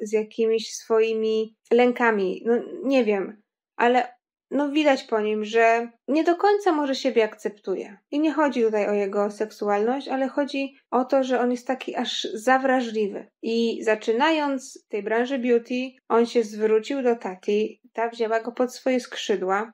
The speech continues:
Uwaga, jest między nimi siedemnaście lat różnicy. To jest ogromna, ogromna przepaść.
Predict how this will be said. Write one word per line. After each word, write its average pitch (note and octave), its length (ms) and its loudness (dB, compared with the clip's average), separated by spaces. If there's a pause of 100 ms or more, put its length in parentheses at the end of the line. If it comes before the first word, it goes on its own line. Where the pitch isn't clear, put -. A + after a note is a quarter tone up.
Uwaga, A#3+ 360 2
jest G#3 160 -6
między A#3+ 300 0
nimi A#3+ 440 0
siedemnaście A#3+ 840 0
lat G3+ 220 -2
różnicy. G3+ 480 -6
To D4 80 0
jest C#4+ 240 -2
ogromna, C4+ 840 2
ogromna A#3+ 520 2
przepaść. G#3 840 -2